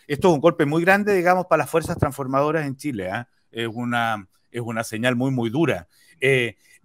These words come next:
aquí se establecían derechos de los presos y por primera vez se invitó a los presos a votar. Y en siete de ocho penales perdió el apruebo, ganó el rechazo. En los pue-, en las localidades indígenas, eh,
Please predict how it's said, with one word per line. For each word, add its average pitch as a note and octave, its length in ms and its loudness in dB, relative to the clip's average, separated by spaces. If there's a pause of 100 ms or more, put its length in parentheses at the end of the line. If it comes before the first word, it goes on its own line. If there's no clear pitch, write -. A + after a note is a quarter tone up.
(120)
aquí C3+ 340 2
se D#3+ 120 -4
establecían C3+ 640 2
derechos C3+ 400 -2
de A#2+ 100 -2
los A2 140 -4 (100)
presos D3 440 0
y B2+ 80 -2
por B2 200 -4
primera D#3 400 4
vez F#3 280 0
se C#3+ 100 -6
invitó A#2+ 320 -2
a D#3+ 40 6
los D3+ 160 0
presos E3 480 -4 (140)
a A#2+ 100 2
votar. B2+ 540 4 (320)
Y B2 140 -6
en B2+ 260 -4
siete F3+ 520 -2
de C#3 120 -2
ocho F3 380 -4
penales D3 640 -2 (320)
perdió D#3 680 -4
el C3 280 -2
apruebo, A#2+ 580 -2 (180)
ganó A#2+ 220 -6
el C#3+ 100 -8
rechazo. C#3 540 -4 (320)
En C3+ 180 0
los C#3+ 120 -4
pue-, D#3 340 -4
en B2 180 -2
las A#2+ 120 -4
localidades C3 640 0
indígenas, B2+ 800 -8 (260)
eh, A#2+ 600 -2